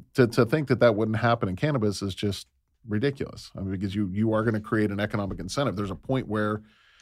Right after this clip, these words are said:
um, you know, a, a portion of the population isn't gonna pay that premium for it to come out of a, you know, legal facility. Um, but, you know, then the question is, are you really, is that benefiting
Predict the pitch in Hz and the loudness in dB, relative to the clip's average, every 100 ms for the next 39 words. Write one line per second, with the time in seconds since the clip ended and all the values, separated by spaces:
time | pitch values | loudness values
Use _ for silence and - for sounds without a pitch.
0 | - - 123 104 92 92 - 101 92 101 | -20 -10 -2 -2 -2 -4 -2 0 0 -4
1 | - 92 - 120 117 113 98 90 104 104 | -4 -6 2 2 2 -2 -2 0 -2 0
2 | 101 127 131 95 - 107 104 101 95 - | 2 4 4 0 0 0 0 -2 -2 4
3 | 120 107 92 92 _ - 107 - - 151 | 4 4 0 -6 _ -2 -2 -2 -2 0
4 | 151 110 90 85 98 - _ _ _ 113 | 2 2 -2 -6 -10 -12 _ _ _ -4
5 | 104 95 92 - 107 101 95 95 92 95 | -2 -2 -8 -2 -2 0 -2 -2 -2 -2
6 | 107 90 98 127 107 87 78 - - - | -2 -2 4 6 6 0 -6 -10 -18 -20
7 | _ _ _ - 110 - 185 113 104 101 | _ _ _ -4 -2 2 4 4 2 0
8 | 110 - 120 113 117 - 160 131 151 117 | -2 -4 -2 0 -4 0 0 2 2 4
9 | 120 117 - 120 113 123 110 107 104 - | 4 2 2 4 4 2 2 2 0 -4
10 | - 113 107 110 135 123 110 104 113 107 | 0 2 2 4 6 6 4 4 2 2
11 | 117 120 117 113 101 95 98 | 2 2 4 2 2 -2 -8